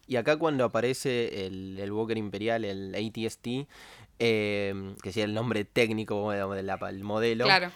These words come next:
Speaker 1: eh, hay una referencia, o sea, The Mandalorian tuvo varias referencias al universo Star Wars, pero ahora hay una referencia a Jurassic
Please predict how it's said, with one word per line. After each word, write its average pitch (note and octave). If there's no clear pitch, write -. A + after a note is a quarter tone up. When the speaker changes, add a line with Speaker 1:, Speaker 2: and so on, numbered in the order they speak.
Speaker 1:
eh, A2
hay D#3+
una F3+
referencia, C#3
o A#2+
sea, A2+
The B2
Mandalorian D3
tuvo D#3
varias C#3
referencias A2+
al G2+
universo A2+
Star B2
Wars, C3
pero C#3
ahora F3+
hay E3
una C3+
referencia A2
a A#2+
Jurassic A2+